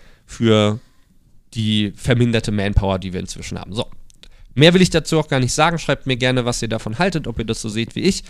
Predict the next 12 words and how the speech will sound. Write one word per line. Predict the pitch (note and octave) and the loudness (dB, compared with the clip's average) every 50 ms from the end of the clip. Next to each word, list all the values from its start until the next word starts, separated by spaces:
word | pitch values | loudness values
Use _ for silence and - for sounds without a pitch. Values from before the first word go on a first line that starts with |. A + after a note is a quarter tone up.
| - - - - - - | -18 -20 -20 -20 -16 -10
ob | - - - | -4 -2 0
ihr | C3 | 0
das | G#2+ A#2 - | 0 -2 -2
anders | - - C#3+ D3 C#3 - | -2 0 0 0 0 0
seht. | - C3+ C3 - - | -2 -2 -2 -4 -6
Ich | B2 - - | -10 -10 -10
bin | - - A2+ A#2 | -8 -6 -4 -2
da | A2+ A2+ | -2 -2
gerne | G#2 A#2 A#2+ A#2+ A#2 | 0 0 0 0 0
bereit | F#2+ G2 F#2 G#2 G#2+ - | -2 -2 0 -2 -2 -2
zu | - - | -4 -8
diskutieren. | G#2 G#2 - - - A2+ - - G3 G3+ G3 A3 | -10 -10 -12 -12 -12 -14 -8 -2 0 0 0 0